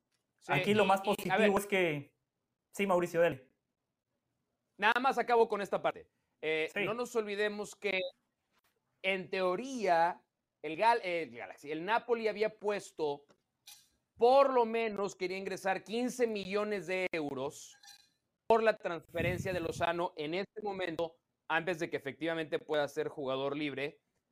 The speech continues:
Speaker 1: O bueno, empezar una negociación, porque no será libre sino hasta el final del verano del veinte veinticuatro,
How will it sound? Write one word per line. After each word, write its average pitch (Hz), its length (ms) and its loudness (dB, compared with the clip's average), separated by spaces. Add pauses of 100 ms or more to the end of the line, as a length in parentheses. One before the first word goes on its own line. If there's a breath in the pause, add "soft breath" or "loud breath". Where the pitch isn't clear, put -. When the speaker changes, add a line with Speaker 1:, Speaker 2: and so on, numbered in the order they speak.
(140)
Speaker 1:
O 131 40 -6
bueno, 156 380 -6
empezar 151 420 -4
una 175 100 -4
negociación, 156 600 -4
porque 127 180 -8
no 131 80 -8
será 139 160 -2
libre 139 240 -4
sino 123 220 -10
hasta - 180 -10
el 110 100 -8
final 131 300 -6
del 135 120 -4
verano 131 360 -4
del 113 180 -8
veinte 131 280 -8
veinticuatro, 127 680 -4